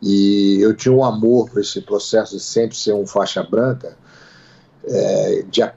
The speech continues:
tá sempre aprendendo, né? A coisa mais gostosa, toda, toda semana eu pego os meus faixa preta, tipo, uns dez faixa preta, sento assim, "Vem cá, o que que é novo aqui? O que que vocês escutaram? Pá, vamos sentar, vamos." Aí tem uns faixa preta meu que vive no YouTube,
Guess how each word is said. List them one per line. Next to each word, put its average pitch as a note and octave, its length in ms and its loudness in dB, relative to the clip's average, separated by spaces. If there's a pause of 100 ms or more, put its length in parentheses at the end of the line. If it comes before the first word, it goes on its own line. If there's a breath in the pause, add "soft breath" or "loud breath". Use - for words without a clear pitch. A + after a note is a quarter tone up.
(120)
tá - 140 0
sempre B2 300 0
aprendendo, G#2+ 440 0
né? G2+ 160 -2
A F#2+ 60 -4
coisa A#2+ 280 0
mais C#3 180 0
gostosa, A#2+ 380 0
toda, E3 240 0 (220)
toda D3+ 200 2
semana A#2+ 460 -2
eu G2+ 60 -2
pego G2 460 -2 (500 soft breath)
os F#2+ 80 -14
meus G#2 200 -2
faixa A2 320 -2
preta, A2+ 440 0 (140)
tipo, - 240 -4
uns F#2 180 -6
dez A2 240 2
faixa - 260 -12
preta, A2 220 -2
sento A2 440 -2
assim, B2+ 320 -2 (380 loud breath)
"Vem B2 80 -2
cá, B2+ 360 -4
o - 60 -20
que C#3 200 0
que C#3+ 80 -2
é C3+ 60 2
novo A2+ 340 2
aqui? F#2+ 360 -4
O - 40 -20
que A#2 140 0
que A#2 40 -8
vocês B2 180 0
escutaram? G#2 600 -4
Pá, A2 300 -4
vamos A#2 260 -4
sentar, A#2 400 -2
vamos." A#2+ 280 -2 (320 loud breath)
Aí A#2+ 200 2
tem C#3 240 0
uns B2+ 140 -4
faixa A#2+ 280 0
preta A#2+ 240 -2
meu B2 200 0
que B2+ 140 -6
vive B2 340 2
no A#2+ 160 2
YouTube, A#2+ 400 0